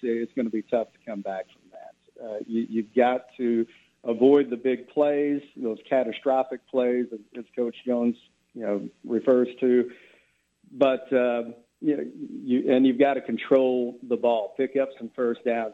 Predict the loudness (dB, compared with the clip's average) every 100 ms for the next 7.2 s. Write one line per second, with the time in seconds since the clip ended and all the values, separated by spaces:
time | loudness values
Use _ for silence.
0 | -2 0 0 -2 0 2 2 0 -2 0
1 | -2 -4 _ _ _ -4 0 0 2 4
2 | 4 2 0 2 0 -2 -4 -4 -6 -6
3 | -6 -2 2 2 2 0 0 0 -2 -2
4 | -2 -4 -4 -2 -2 -2 -4 -8 -10 -12
5 | -14 -2 0 0 0 2 2 0 -6 -6
6 | -6 -2 0 0 -2 0 0 0 0 0
7 | -2